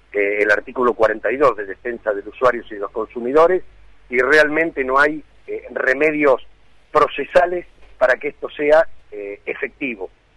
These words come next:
Así que, eh, yo creo que hay que ir a esas cuestiones bien de fondo para solucionar el tema para siempre, porque si no, si, si no, l-,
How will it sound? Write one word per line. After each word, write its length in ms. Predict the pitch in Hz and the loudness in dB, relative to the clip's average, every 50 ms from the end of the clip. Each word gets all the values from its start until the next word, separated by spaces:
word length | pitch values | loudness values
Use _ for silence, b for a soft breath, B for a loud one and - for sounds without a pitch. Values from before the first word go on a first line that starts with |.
| _ | _
Así 240 | - 107 - - 139 | -8 -8 -8 -8 -10
que, 260 | - 147 143 139 123 - - - - - - - - | -2 2 2 2 2 0 -6 -18 -18 -20 -20 -10 -6
eh, 240 | 113 107 104 104 _ _ - | -4 -4 -4 -6 _ _ 0
yo 100 | - 170 | 0 2
creo 200 | 143 160 165 156 | 4 4 4 4
que 120 | - 151 147 | 4 4 2
hay 120 | 156 147 | 2 2
que 140 | - - 151 | -2 -6 -4
ir 80 | 160 165 | -2 -2
a 40 | 135 | -2
esas 180 | - 135 120 | -2 -4 -6
cuestiones 520 | - - 127 - - 147 151 151 135 - - | -6 -8 -10 -6 -2 0 0 0 0 -4 -4
bien 240 | 147 170 180 180 165 | 0 2 2 2 2
de 100 | 165 - | -4 -4
fondo 420 | - 185 190 202 202 214 208 - - - - _ - - - | 0 0 0 2 4 2 2 2 -2 -16 -20 _ -20 -10 2
para 220 | - 160 156 151 | 2 2 2 2
solucionar 460 | - 165 160 151 - - 185 214 220 202 | -2 -8 -8 -8 -8 -4 2 2 2 2
el 120 | 175 160 | 2 -4
tema 240 | - 180 175 175 165 | -6 -4 0 0 0
para 200 | - 151 143 - | 2 0 -2 0
siempre, 400 | - 214 208 170 135 - 123 113 | 0 0 0 0 0 -4 -8 -8
porque 240 | - 123 110 120 117 | -8 -12 -14 -14 -14
si 140 | - 143 | -10 -2
no, 260 | 143 165 196 208 190 - - - _ - - - - - - - - | 2 4 4 4 4 2 -8 -14 _ -20 -20 -20 -20 -20 -20 -20 -18
si, 120 | 185 208 _ _ _ - - | -18 -18 _ _ _ -14 -6
si 80 | 170 | 0
no, 280 | 175 185 170 143 120 - - - - | 4 4 4 4 4 0 -6 -14 -12
l-, 180 | 143 143 139 | -12 -12 -12